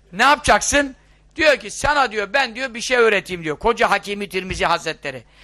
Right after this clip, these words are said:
Sen diyor son namazını kılarken yatmadan evvel selam verdikten sonra iki secde yap. Seyif secdesi. Bildiğimiz seyif secdesi yap.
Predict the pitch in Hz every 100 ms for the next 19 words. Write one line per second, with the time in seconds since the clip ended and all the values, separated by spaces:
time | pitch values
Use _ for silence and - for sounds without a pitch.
0 | - - 302 311 262 220 175 - 262 302
1 | 269 226 202 180 185 - 254 233 - 180
2 | 175 262 - 214 196 185 170 160 151 233
3 | 254 233 196 226 214 220 - 269 214 175
4 | 196 202 - _ _ _ _ _ 294 277
5 | 302 208 185 214 190 156 202 196 185 175
6 | 170 156 196 302 254 254 262 262 269 220
7 | 214 196 185 233 294 285